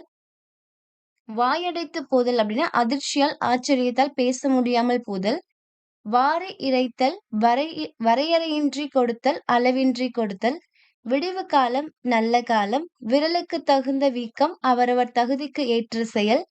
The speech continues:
வெளுத்து வாங்குதல், சிறப்பாக செய்தல், பலமாக அடித்தல், அகமும் முகமும், உள்ளமும் முகமும், அகலாமல் அணுகாமல்,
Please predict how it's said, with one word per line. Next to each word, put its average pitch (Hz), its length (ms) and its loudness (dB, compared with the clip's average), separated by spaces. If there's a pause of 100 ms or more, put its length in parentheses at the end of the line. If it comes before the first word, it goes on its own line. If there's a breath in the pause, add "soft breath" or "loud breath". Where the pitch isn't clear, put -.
(400)
வெளுத்து 320 440 -2
வாங்குதல், 262 500 0
சிறப்பாக 262 640 0
செய்தல், 233 500 -4 (160)
பலமாக 233 540 2
அடித்தல், 208 440 -2 (500 loud breath)
அகமும் 339 540 0
முகமும், 254 540 0
உள்ளமும் 254 540 2
முகமும், 220 460 -4 (260)
அகலாமல் 311 640 -2
அணுகாமல், 233 720 0